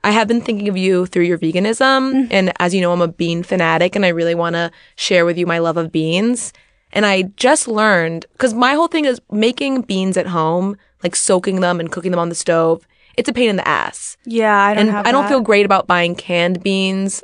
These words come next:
Speaker 1: Like, I feel like the, you know, lining has B P A or whatever.
Speaker 2: God.
Speaker 1: But, so this has been a problem for me as a bean lover. I'm like,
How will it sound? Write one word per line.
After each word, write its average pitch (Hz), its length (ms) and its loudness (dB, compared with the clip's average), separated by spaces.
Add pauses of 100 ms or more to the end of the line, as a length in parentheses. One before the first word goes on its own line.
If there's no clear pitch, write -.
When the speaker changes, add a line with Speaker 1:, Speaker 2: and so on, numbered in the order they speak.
Speaker 1:
Like, 180 160 0
I 180 100 0
feel 180 160 -2
like 170 160 -4
the, 165 200 -2 (220)
you - 80 -10
know, 151 140 -4
lining 185 400 0
has 175 200 -2
B 175 140 -8
P 170 240 -4
A 170 140 2
or 160 200 -2 (140)
whatever. 185 520 2 (280)
Speaker 2:
God. - 400 -12
Speaker 1:
But, 349 320 2 (440)
so 294 180 2
this 269 160 2
has 269 140 2
been 254 120 2
a 226 60 4
problem 220 400 0
for 196 100 -2
me 190 140 2
as 170 80 2
a 170 60 -2
bean 170 200 -2
lover. 165 160 -2
I'm 170 100 0
like, 175 200 -2